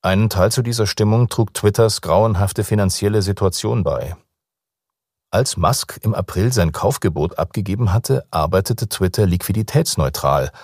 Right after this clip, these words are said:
Doch nun musste das Unternehmen zusätzlich zu den sinkenden Werbeeinnahmen auch noch die Zinsen für mehr als zwölf Milliarden Dollar Schulden bedienen.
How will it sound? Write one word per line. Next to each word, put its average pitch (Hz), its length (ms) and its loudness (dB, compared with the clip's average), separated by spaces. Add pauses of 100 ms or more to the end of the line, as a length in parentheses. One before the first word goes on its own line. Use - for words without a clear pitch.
(680)
Doch - 220 -6
nun 95 260 4
musste 104 300 2
das 101 140 2
Unternehmen 107 460 4
zusätzlich 107 680 2
zu 113 200 0
den 85 180 4
sinkenden 92 540 2
Werbeeinnahmen 98 920 2
auch 95 220 2
noch 98 160 -2
die 87 160 -6
Zinsen 110 480 2
für 95 180 0
mehr 90 300 4
als 87 200 -2
zwölf - 420 0
Milliarden 85 500 2
Dollar 76 260 2
Schulden 135 380 0
bedienen. - 480 -12